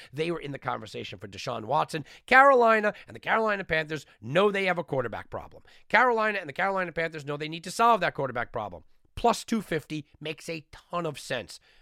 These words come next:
for the Carolina Panthers. Pittsburgh Steelers plus three fifty. Again, same situation. They know they don't have a quarterback on their roster.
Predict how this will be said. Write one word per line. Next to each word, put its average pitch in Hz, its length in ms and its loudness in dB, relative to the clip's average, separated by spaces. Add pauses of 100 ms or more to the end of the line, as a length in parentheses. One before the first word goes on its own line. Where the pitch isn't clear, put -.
for - 80 -6
the 165 80 0
Carolina 117 440 0
Panthers. 110 460 -10 (460)
Pittsburgh 269 400 4
Steelers 214 440 0
plus 180 220 -2
three 160 240 -6
fifty. 151 440 -6 (200)
Again, 165 400 2 (160)
same 190 300 -4
situation. 143 580 -6 (240)
They 170 180 -4
know 208 260 2
they 220 120 0
don't 190 200 0
have 185 100 -2
a 185 40 -10
quarterback 156 440 -6
on 135 120 -6
their 131 140 -4
roster. - 440 -14